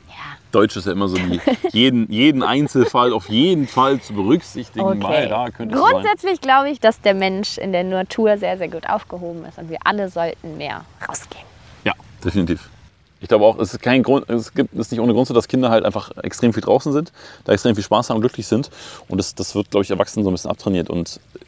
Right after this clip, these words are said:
Speaker 2: das im, im, im Alltag irgendwie nochmal mehr zu, mehr zu verankern, so ein draußen eben zu führen, das, das sagen wir auch immer bei uns im, im Sommerhaus, dass es ja so total schön ist, irgendwie, ähm,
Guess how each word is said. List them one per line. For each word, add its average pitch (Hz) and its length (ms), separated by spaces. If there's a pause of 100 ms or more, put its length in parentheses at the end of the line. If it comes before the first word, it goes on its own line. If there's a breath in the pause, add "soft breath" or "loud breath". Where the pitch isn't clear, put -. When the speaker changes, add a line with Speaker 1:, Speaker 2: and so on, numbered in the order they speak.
Speaker 2:
das - 320
im, 101 240
im, 92 300
im 90 180
Alltag 127 380
irgendwie 101 180
nochmal 95 220
mehr 104 300
zu, 98 520 (540 soft breath)
mehr 101 260
zu - 160
verankern, 190 760 (460)
so 101 60
ein 95 60
draußen 117 380
eben 131 100
zu - 140
führen, 135 180
das, 107 240
das 101 100
sagen 107 220
wir 92 80
auch 117 100
immer 113 140
bei 101 80
uns 107 160
im, 95 180
im 92 180
Sommerhaus, 110 600
dass 98 120
es 90 40
ja 98 100
so 90 140
total - 180
schön 113 240
ist, 104 120
irgendwie, 95 360 (540 loud breath)
ähm, 98 260